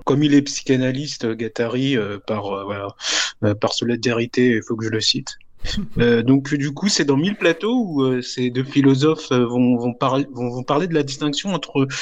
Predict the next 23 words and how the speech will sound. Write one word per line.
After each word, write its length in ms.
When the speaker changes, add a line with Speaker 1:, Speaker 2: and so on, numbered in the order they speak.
Speaker 1:
le 160
seuil 480
et 100
la 100
limite. 520
Donc, 240
euh, 320
c'est 140
dans 200
un 280
texte, 420
euh, 160
qui 120
s'appelle 340
App-, 260
l'appareil 460
de 80
capture, 560
c'est 100
dans 120
la 80
proposition 920
douze. 500